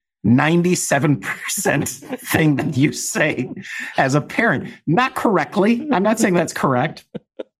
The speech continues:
And I remember this one particular, our daughter Nora wanted a raise in her allowance.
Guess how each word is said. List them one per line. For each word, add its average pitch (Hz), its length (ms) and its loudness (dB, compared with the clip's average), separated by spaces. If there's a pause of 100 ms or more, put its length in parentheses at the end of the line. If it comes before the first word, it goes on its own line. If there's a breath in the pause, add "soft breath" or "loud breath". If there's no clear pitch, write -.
And 190 140 4
I 180 60 2
remember 208 260 2
this 190 160 0
one 180 140 4
particular, 151 460 0
our 147 160 2
daughter 151 240 2
Nora 127 500 4 (400)
wanted 123 280 4
a 127 60 4
raise 101 680 2
in 120 200 0
her 117 120 2
allowance. 98 600 0